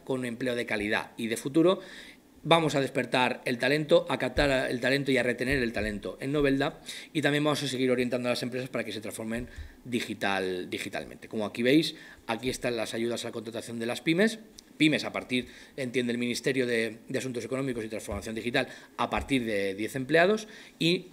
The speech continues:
tanto vía el Ayuntamiento de Novelda o vía directamente fempa, les podemos informar, asesorar, guiar y acompañar para que consigan esa subvención, porque es importante destacar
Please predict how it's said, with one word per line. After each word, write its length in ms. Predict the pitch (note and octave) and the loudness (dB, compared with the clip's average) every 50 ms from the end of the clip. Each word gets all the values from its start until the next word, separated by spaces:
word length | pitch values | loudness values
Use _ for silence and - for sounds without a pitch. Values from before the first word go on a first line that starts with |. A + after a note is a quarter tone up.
| D3+ C#3+ | -10 -8
tanto 480 | - C#3 B2+ B2+ B2 C3 B2 A#2 - - - | -4 -2 -2 -2 0 0 0 0 0 -4 -10
vía 340 | C#3+ B2+ C#3+ D#3 D3+ C3 A2+ | -6 0 4 6 6 6 6
el 100 | A2+ A2 | 4 2
Ayuntamiento 440 | G#2+ A2 G#2+ G#2+ A2+ A#2 A#2 A#2 B2 | 2 0 2 0 0 0 0 0 -2
de 60 | A#2+ | -2
Novelda 420 | B2+ C3+ D3 C#3+ C3 A2+ G2+ - - | 2 4 4 4 4 2 0 -4 -4
o 100 | - A#2 | -6 -4
vía 180 | A2+ B2+ B2 A2+ | -2 0 0 0
directamente 480 | A2 A2 G#2+ A2 A2+ A#2 A#2+ A#2 B2+ | 0 -2 -2 -2 -4 -6 -4 -4 -6
fempa, 380 | A#2+ - B2 B2 A#2+ C3+ C3 - - - - - - | -4 -4 -6 -4 -2 -4 -4 -4 -6 -20 -18 -12 -8
les 140 | C#3 B2+ - | -8 -6 -6
podemos 420 | - C3+ A#2+ A#2+ B2+ C3 B2+ A2 | -4 -4 -4 -2 -2 -2 -2 -4
informar, 400 | C#3+ B2+ - B2+ B2 A#2+ B2 B2+ | -4 -6 -6 -4 -2 0 0 0
asesorar, 460 | B2 A#2 B2 - - A#2+ B2 A#2+ B2+ B2 | 0 -2 -4 -6 -6 -4 -4 -4 -4 -4
guiar 240 | A#2 A#2+ A#2+ A#2+ | -2 -4 -4 -2
y 40 | A#2+ | -4
acompañar 560 | A#2+ A#2 B2+ B2 A#2 B2+ B2 B2+ B2+ - - - - - - - | -4 -4 -4 -4 -4 -2 -2 0 0 0 -2 -4 -18 -14 -4 2
para 180 | - A#2+ A2+ | 4 6 6
que 120 | A2 B2 A2+ | 6 4 0
consigan 340 | B2 A2+ A2 C3+ B2+ B2 A#2+ | -2 -2 0 0 0 0 0
esa 160 | B2+ A#2+ A#2+ | -2 -4 -4
subvención, 460 | A#2 B2+ B2+ B2+ B2+ C#3 D#3+ - - - - - - - - | -4 -4 -4 -2 2 4 4 4 2 -2 -12 -18 -18 -6 2
porque 420 | - D#3 D#3 C#3 E3+ E3 D#3+ - - - | 4 4 6 8 6 6 6 4 -8 -2
es 160 | - D3+ - D#3 | 0 0 2 2
importante 400 | D3+ C#3 D3 C#3+ C#3+ C#3+ C3+ C#3+ | 0 2 2 2 2 2 2 2
destacar 580 | C#3+ C#3 - - C#3 C3+ D3 D3 - - - | 2 2 2 0 2 2 2 2 2 0 -8